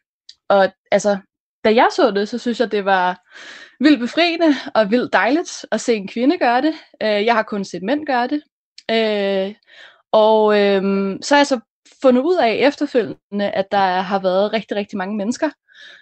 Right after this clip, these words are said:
øh, hovedsageligt, øh, den lidt ældre generation på nettet, som har snakket om, hvor latterligt de synes, det er, at hun ikke engang kunne smadre guitaren ordentligt, og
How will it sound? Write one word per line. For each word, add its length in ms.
øh, 220
hovedsageligt, 680
øh, 220
den 140
lidt 160
ældre 280
generation 500
på 80
nettet, 340
som 300
har 200
snakket 480
om, 200
hvor 100
latterligt 440
de 80
synes, 180
det 140
er, 320
at 180
hun 240
ikke 120
engang 260
kunne 100
smadre 260
guitaren 500
ordentligt, 540
og 280